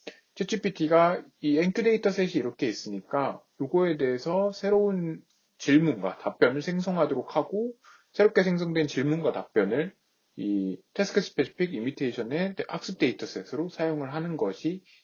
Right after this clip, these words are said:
이 태스크 스페시픽 이미테이션이다라고 할 수 있습니다. 두 번째로는 브로드 커버리지 이미테이션이 있습니다.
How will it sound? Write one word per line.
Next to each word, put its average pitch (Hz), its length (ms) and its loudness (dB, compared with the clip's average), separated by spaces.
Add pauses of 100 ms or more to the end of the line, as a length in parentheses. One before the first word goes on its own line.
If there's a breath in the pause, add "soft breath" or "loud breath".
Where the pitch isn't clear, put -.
(140)
이 101 160 -6
태스크 - 260 -16
스페시픽 - 680 -8
이미테이션이다라고 110 1160 -4
할 147 100 -4
수 139 160 -8
있습니다. 101 420 -10 (2500)
두 143 120 2
번째로는 156 600 6
브로드 156 300 6
커버리지 160 600 2
이미테이션이 110 560 -4
있습니다. 92 600 -6